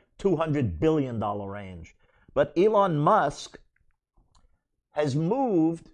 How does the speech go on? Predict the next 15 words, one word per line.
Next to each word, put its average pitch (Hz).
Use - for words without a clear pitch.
to 175
Texas 165
officially. 98
Why? 127
I 240
told 285
you. 127
He's 254
heard 131
that 180
Texas 151
has 147
no 190
income 233
tax, -